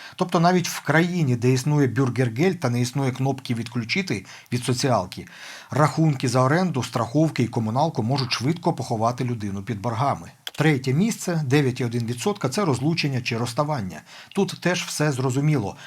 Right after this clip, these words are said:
Дві зарплати розходяться на два різні домогосподарства, а витрати подвоюються. У зоні особливого ризику одинакі без освіти та батьки одинакі. Вони тягнуть усі витрати самі, не маючи подушки безпеки.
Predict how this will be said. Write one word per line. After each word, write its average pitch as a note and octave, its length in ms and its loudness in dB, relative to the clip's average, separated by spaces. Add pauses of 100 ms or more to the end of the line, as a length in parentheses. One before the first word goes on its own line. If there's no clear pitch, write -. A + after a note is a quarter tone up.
(180)
Дві B2+ 280 2
зарплати D3 580 0
розходяться D3+ 720 0
на C3 140 4
два A2+ 420 0
різні B2+ 300 0
домогосподарства, B2 920 -2 (220)
а B2 100 2
витрати B2+ 420 -4
подвоюються. A#2+ 680 -2 (260)
У C3+ 120 2
зоні C3+ 360 2
особливого B2+ 560 2
ризику C3+ 460 0
одинакі C3 600 0
без A#2 240 0
освіти C#3 400 -2
та B2 120 0
батьки A#2 340 -2
одинакі. C3+ 580 0 (400)
Вони G3+ 180 4
тягнуть F#3+ 400 4
усі F3 220 2
витрати D#3+ 380 2
самі, D#3+ 480 2 (180)
не C3+ 120 2
маючи D#3 380 4
подушки C#3 420 0
безпеки. D3+ 600 0